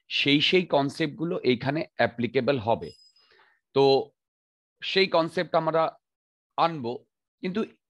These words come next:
সেই কনসেপ্টগুলো তো অ্যাপ্লিকেবল হবেই, তাছাড়াও এক্সট্রা কিছু কনসেপ্ট অ্যাপ্লিকেবল হবে। ঠিক? আচ্ছা, দেখো, প্রথমে আমি ক্যাপাসিট্যান্সটার,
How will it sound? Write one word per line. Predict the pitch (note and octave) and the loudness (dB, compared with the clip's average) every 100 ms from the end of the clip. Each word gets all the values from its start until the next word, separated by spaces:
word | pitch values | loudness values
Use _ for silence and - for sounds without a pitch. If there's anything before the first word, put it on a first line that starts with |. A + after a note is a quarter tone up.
| _ - | _ -4
সেই | - C#3 | 2 4
কনসেপ্টগুলো | D#3 D#3+ F#3 E3 G3 | 4 0 -2 -2 -2
তো | F#3+ G3+ | 2 2
অ্যাপ্লিকেবল | F3 F#3+ G3+ G3 E3+ | 2 0 -4 -2 -2
হবেই, | E3+ F#3 C#4+ | -2 -2 -2
তাছাড়াও | - E3 - C#3+ D#3 G3 A#3 E3 | 2 0 0 -2 0 2 0 -2
এক্সট্রা | F3+ - G#3+ | -6 -4 -6
কিছু | - E3+ D#3+ | -4 -8 -4
কনসেপ্ট | C#3+ C3 F3+ D#3 | -2 -2 -4 0
অ্যাপ্লিকেবল | C3+ B2 A#2 G#2+ A2+ | 0 -2 -6 -6 -8
হবে। | A#2 D2+ _ _ _ _ - | -12 -18 _ _ _ _ 0
ঠিক? | E3+ F#3 - _ _ - | 2 2 -2 _ _ -8
আচ্ছা, | G#2+ - G2 - | -8 -8 -14 -4
দেখো, | B2+ - E2+ _ _ _ _ _ _ _ _ _ _ _ _ _ - _ _ _ _ - | -2 -2 -8 _ _ _ _ _ _ _ _ _ _ _ _ _ -20 _ _ _ _ 0
প্রথমে | D3+ G3 G#3 | 2 4 4
আমি | G3+ D3 | 4 4
ক্যাপাসিট্যান্সটার, | - C#3+ D3+ E3 F3 F#3+ F3+ - B2+ | 2 0 2 -2 -2 -4 -4 2 4